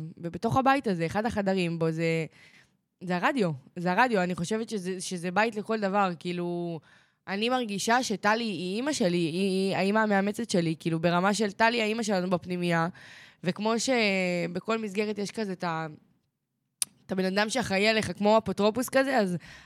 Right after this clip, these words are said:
אז בצבא אז יש לך את המפקד או את המפקדת שלך, ואז יש לך, אה,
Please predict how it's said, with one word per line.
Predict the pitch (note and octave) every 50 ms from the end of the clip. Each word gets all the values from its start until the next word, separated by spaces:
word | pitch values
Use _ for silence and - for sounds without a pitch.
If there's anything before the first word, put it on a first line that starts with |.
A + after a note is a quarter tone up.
| - -
אז | F3+ E3+
בצבא | F#3 G3 - G#3 G3+ A3+ A3+
אז | A3
יש | G#3 G#3 G3+
לך | A3+
את | G#3+ -
המפקד | F#3+ F#3 F3+ - - F3 - - G#3 A#3
או | A#3
את | A3 -
המפקדת | F#3 F3 E3+ - - E3+ - F#3+ F#3+ G3+ A3 -
שלך, | - A#3+ A#3+ B3 C4+ D4 C#4+ - - - - - - - - - - - _
ואז | F3 F3+ F#3+ F#3+ F#3+ G3 G3+ G3+ G3 F#3+
יש | G3+ G3 F#3+ - -
לך, | G#3+ G3+ - -
אה, | F#3+